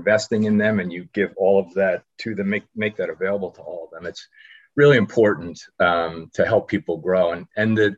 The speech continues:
dividends are endless in terms of, uh, how, when people know that you care about their growth and development, um, it's, it's just really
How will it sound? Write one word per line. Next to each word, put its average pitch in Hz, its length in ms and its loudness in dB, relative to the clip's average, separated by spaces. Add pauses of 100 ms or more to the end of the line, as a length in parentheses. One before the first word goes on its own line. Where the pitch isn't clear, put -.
dividends 104 800 0 (480)
are 92 140 2
endless - 560 -4
in 92 140 -4
terms 92 360 0
of, 87 260 -6
uh, 85 220 0
how, 98 160 -2
when 95 160 -2
people 120 300 -2
know 101 200 2
that 98 120 -6
you 85 120 -14
care 95 280 -2
about 85 260 -6
their 82 140 -12
growth 85 320 -6
and - 80 -20
development, 92 520 -4 (580)
um, 80 500 -6
it's, - 360 -6 (120)
it's - 180 -6
just - 300 -4
really 90 500 2